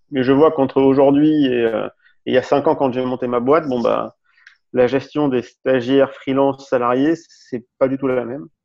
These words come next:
Et ça, euh, je pense que j'ai été pas préparé quand j'étais, voilà, quand j'avais monté ma boîte à vingt-deux ans, quoi.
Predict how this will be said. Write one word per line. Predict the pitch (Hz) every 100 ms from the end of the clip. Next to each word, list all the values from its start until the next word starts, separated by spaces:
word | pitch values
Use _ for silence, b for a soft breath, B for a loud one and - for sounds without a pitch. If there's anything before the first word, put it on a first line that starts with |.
| _ _ _ 277 175
Et | 117
ça, | - 127 143 131
euh, | 117 117
je | -
pense | 131 131
que | 123
j'ai | 113
été | 113 117
pas | -
préparé | - - 135 123 131 143
quand | 117
j'étais, | 113 - _ _ _ -
voilà, | 107 101
quand | 113
j'avais | 113
monté | 107 110
ma | 113 104
boîte | 113 113
à | 110
vingt-deux | 110 107 107
ans, | 107 -
quoi. | 120